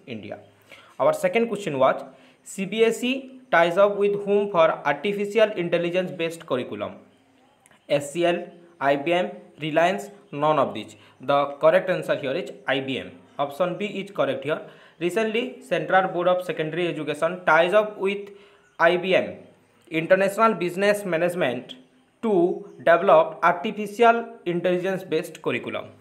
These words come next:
I hope you got the answer now. So proceed towards today's first question. First question of the today's session is, "World Chess Day is observed on nineteenth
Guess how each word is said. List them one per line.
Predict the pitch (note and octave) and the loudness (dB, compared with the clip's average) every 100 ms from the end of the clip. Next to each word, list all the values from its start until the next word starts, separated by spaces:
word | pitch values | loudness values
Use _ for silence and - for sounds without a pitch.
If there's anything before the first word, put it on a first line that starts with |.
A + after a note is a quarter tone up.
| _ _ - | _ _ 0
I | C3+ | 0
hope | C#3+ F3 F3+ - - | 4 2 0 -6 -10
you | C#3 | -2
got | C#3 D#3+ | 2 2
the | F#3 | 2
answer | F3+ F3+ F#3+ | 0 0 -2
now. | G3 A3+ - - - _ - - | 0 -2 -4 -14 -20 _ -20 -8
So | D3+ C#3+ - - | -4 -4 -6 -2
proceed | F3 A#3+ - | -2 -2 -2
towards | F3 D#3 - - - - | 4 4 4 -6 -18 -4
today's | E3+ D#3 G3+ - - | 2 2 2 -4 -2
first | F3 D#3+ | 2 2
question. | - A#2 - G2+ F#2+ _ _ _ _ - _ - | 0 -10 -10 -12 -14 _ _ _ _ -20 _ 0
First | G#3+ A3 | 0 0
question | - G3+ F#3+ | -4 -4 0
of | F3 | 2
the | F3 | 2
today's | F3 D#3 D#3 D3+ | 2 0 0 -2
session | C#3 B2+ D3+ | -4 -2 -2
is, | - - - - - D3+ | -4 -14 -20 -20 0 4
"World | F#3+ A3+ - F3+ | 6 4 2 4
Chess | F#3+ G3+ - | 4 2 -4
Day | E3 D#3+ E3+ | -4 -4 -8
is | F3 - | -10 -2
observed | D#3 E3 F3+ A3+ C#3 | 2 4 4 2 2
on | A#2+ C#3 - _ C#3 | 0 -2 -12 _ -6
nineteenth | B2 B2+ D#3 | -6 -6 -8